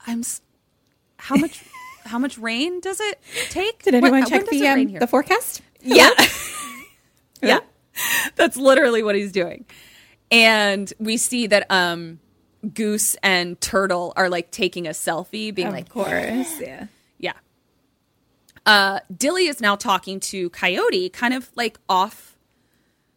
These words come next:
Speaker 1: by themselves, and he's asking her, like, "What do you know about this place?" And Coyote is like, "All of it.
Speaker 2: Mm.
Speaker 1: Everything."
Speaker 2: Badass.
Speaker 1: And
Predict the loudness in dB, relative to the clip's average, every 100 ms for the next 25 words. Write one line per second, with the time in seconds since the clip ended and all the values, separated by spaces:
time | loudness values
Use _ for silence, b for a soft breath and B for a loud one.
0 | -2 -2 -2 -6 0 0 2 -2 -6 -8
1 | -8 -8 -10 -8 -8 0 0 0 -4 -10
2 | -12 -8 -8 -8 -12 -12 -14 -12 -8 -6
3 | -6 -6 -6 -6 -10 -14 -18 -18 -16 -14
4 | -12 -14 _ _ _ _ _ _ _ _
5 | 0 2 2 0 -4 -8 -12 -16 _ _
6 | _ _ _ -4 -2 0 -4 -6 -6 -10
7 | -10 _ _ _ _ -4 -4 -4 -12 _
8 | _ _ _ _ -14 -12 -12 -14 -12 -12
9 | -12 -20 -20 _ _ _ -18 -18 -20 -20
10 | -20 -6 -4 -2 -4 -8 -10 -14 -18